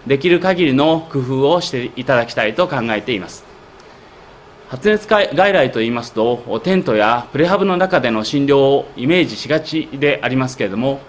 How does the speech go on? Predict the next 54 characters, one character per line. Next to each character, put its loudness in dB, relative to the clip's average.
え、 -6
重 2
要 4
な 2
こ -6
と 2
は、 2
あ、 -10
感 0
染 -2
が 0
医 -6
療 4
機 -12
関 0
内 0
で -4
拡 -6
大 2
し -6
な 0
い 0
よ 2
う 0
な 0
対 -4
策 -6
で 0
あ 2
り -6
ま -12
す。 -20
え、 -6
そ 0
れ 4
を 2
発 -6
熱 0
外 2
来 0
機 0
能 4
と -4
し -10
て、 0
す -6
べ 2
て -4
の 0
医 -4
療 2
機 -16
関 -4
で 0